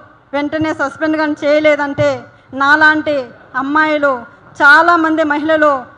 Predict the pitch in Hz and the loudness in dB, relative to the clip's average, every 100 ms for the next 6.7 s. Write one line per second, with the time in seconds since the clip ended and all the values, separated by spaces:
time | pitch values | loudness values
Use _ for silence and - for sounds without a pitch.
0 | _ _ _ _ _ 349 349 339 311 311 | _ _ _ _ _ -4 0 0 -2 2
1 | 302 311 302 302 294 294 320 302 277 302 | 2 2 0 0 0 -2 0 2 2 2
2 | 302 294 285 294 302 302 302 302 285 277 | -2 -4 -6 -4 -4 0 0 0 -2 -2
3 | 277 269 269 - _ _ _ _ 269 311 | -2 -2 -6 -16 _ _ _ _ -2 0
4 | 311 294 294 302 311 349 359 302 311 302 | 2 0 -4 -6 -4 -4 -2 -2 -2 -4
5 | 294 320 311 320 311 311 370 339 330 311 | -6 -6 -6 -6 -8 -6 -6 -2 -2 -2
6 | 311 311 302 294 285 285 277 | -2 -2 -4 -4 -6 -6 -8